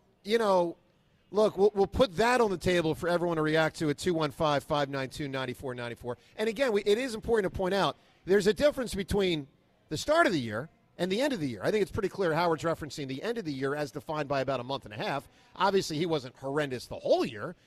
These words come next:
but he was. Don't, don't get it twisted. He was horrendous at the end of the year.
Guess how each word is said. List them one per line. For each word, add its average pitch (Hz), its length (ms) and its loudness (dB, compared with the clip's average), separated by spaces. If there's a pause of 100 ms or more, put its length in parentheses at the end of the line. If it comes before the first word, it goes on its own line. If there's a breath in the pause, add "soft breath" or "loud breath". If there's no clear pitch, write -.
(160 soft breath)
but 131 160 -2
he 175 140 -4
was. 269 420 4
Don't, 220 200 4 (180 soft breath)
don't 339 200 6
get 277 120 6
it 196 100 2
twisted. - 380 0 (360)
He 302 260 2
was 208 480 4
horrendous 175 680 0
at 143 120 -6
the 139 120 -6
end 131 100 -4
of 110 60 -10
the 107 60 -10
year. 113 180 -8